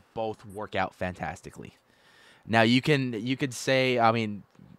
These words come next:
if anyone wants to say one's better than, I don't say, I don't think that, because both of them are different in their own way, and they brought, uh, a light to that character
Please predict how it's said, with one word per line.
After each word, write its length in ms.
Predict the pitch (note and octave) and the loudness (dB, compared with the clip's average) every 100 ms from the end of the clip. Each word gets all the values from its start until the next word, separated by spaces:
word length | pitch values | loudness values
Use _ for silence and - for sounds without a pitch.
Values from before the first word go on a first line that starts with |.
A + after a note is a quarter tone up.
| - | -12
if 140 | G#2 | -4
anyone 260 | C#3 F#3+ E3+ | 0 2 6
wants 200 | D#3+ D#3 | 6 4
to 60 | C3 | 0
say 320 | - C#3 C3 | 0 2 2
one's 260 | A#2 C3 B2 | 0 -4 2
better 180 | C3 | 6
than, 100 | A#2 | 6
I 200 | G#2 A#2+ C#3 | 8 8 8
don't 180 | B2 | 6
say, 160 | G#2 A2+ | 2 2
I 140 | A2 | 6
don't 180 | A#2+ A2+ | 6 4
think 200 | A2 G2 | -4 -8
that, 160 | F#2 E2 | -8 -8
because 340 | G2 A2+ G2 | -6 -4 -4
both 340 | F#2 A#2+ C3+ C#3 | -2 0 0 -2
of 80 | |
them 260 | B2+ C3+ C3+ | -2 -2 -2
are 200 | - G2+ | 0 0
different 480 | F#2 - A#2+ C3 - | 0 0 0 0 -4
in 100 | G2+ | -4
their 160 | G2 G2 | -4 -4
own 180 | A#2+ A2 | -4 -4
way, 340 | A2+ C3 D#3+ _ _ _ _ | -4 -6 -8 _ _ _ _
and 280 | G#2 G#2 G2+ | -8 -6 -4
they 100 | G#2+ | -6
brought, 460 | G2+ G#2 A#2 A#2+ - - | -4 4 6 6 4 0
uh, 440 | G#2 G2+ F#2+ F#2 - | 2 2 2 0 -2
a 100 | G2+ | -4
light 260 | G2 G#2+ A2 | 0 2 0
to 80 | A2 | -2
that 140 | G#2+ | -2
character 680 | - G#2+ G#2 - G#2 G#2 | -2 -2 -2 -4 -6 -6